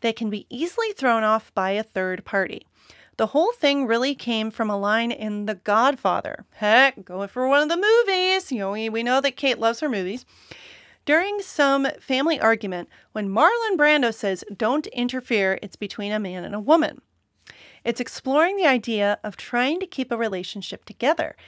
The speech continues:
how outside forces can break into it. Dot, dot, dot.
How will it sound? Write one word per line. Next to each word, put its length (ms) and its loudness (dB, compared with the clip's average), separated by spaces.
how 200 -2
outside 420 2
forces 500 -4
can 200 -8
break 300 -6
into 320 -4
it. 160 -6
Dot, 180 0
dot, 200 -4
dot. 260 0